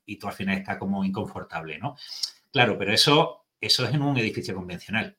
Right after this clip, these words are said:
Si tú pones una refrigeración activa en una passive house,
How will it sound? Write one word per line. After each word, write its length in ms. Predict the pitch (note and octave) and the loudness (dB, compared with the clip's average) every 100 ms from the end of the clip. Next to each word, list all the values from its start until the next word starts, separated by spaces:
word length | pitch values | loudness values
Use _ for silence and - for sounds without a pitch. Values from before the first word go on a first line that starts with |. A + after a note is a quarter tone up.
| _ | _
Si 180 | - E2+ | -16 -14
tú 140 | F#2 | -8
pones 200 | G#2+ G#2 | -4 -2
una 140 | A2 | 0
refrigeración 600 | G#2 G#2 G2+ A2 G#2 G#2+ | 0 -4 -6 -4 -4 -2
activa 360 | G2+ - A#2+ F#2+ | -4 0 0 0
en 80 | F#2 | 0
una 180 | G2+ G#2 | 0 0
passive 280 | G#2 - | 0 -2
house, 340 | B2 C3+ D#3 | 0 0 0